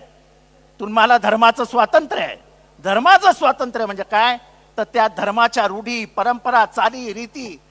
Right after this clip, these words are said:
या सगळ्या तुम्ही अपनावू शकता, तुम्हाला त्याला कोणीही विरोध करणार नाही. ज्या दिवशी अमित शहा हे म्हणतात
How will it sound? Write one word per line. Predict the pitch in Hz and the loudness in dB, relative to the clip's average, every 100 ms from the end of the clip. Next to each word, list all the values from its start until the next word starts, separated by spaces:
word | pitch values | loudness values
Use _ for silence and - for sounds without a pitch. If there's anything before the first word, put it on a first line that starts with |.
| _ - | _ -8
या | 202 | -8
सगळ्या | - 196 175 226 | -8 -12 -4 -6
तुम्ही | - 190 202 - _ | -6 -12 -14 -14 _
अपनावू | - - 220 214 | -14 -6 -4 -4
शकता, | 190 - 240 247 | -12 -4 -2 -2
तुम्हाला | - _ 180 180 185 | -4 _ -10 -4 -4
त्याला | 180 175 | -4 -6
कोणीही | - 165 180 | -8 -14 -14
विरोध | 165 156 160 - | -12 -12 -14 -12
करणार | 147 151 143 | -6 -6 -6
नाही. | 139 127 107 _ _ _ _ _ 123 | -8 -14 -18 _ _ _ _ _ -8
ज्या | 156 170 | -2 -2
दिवशी | 143 143 - 139 | -4 -12 -12 -14
अमित | 131 135 | -14 -16
शहा | - 139 | -12 -10
हे | 120 127 | -10 -12
म्हणतात | 180 139 113 107 98 | -12 -14 -16 -16 -16